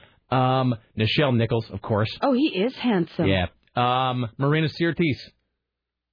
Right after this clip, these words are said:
Speaker 1: Michael Koenig. Louise Fletcher. Louise,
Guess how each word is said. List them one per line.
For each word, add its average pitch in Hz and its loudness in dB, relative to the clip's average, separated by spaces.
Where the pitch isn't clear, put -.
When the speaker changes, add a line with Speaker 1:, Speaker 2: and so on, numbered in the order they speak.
Speaker 1:
Michael 107 -2
Koenig. 110 0
Louise 208 2
Fletcher. 240 -4
Louise, 294 -2